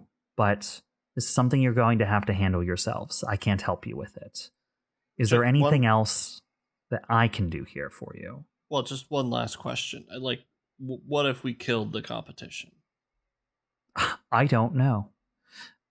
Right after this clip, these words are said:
Speaker 1: I don't know what the requirements are going to be.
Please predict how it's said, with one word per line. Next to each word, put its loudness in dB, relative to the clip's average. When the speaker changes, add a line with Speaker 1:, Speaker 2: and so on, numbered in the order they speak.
Speaker 1:
I 4
don't 2
know 4
what 0
the 4
requirements 4
are 0
going 0
to -10
be. -10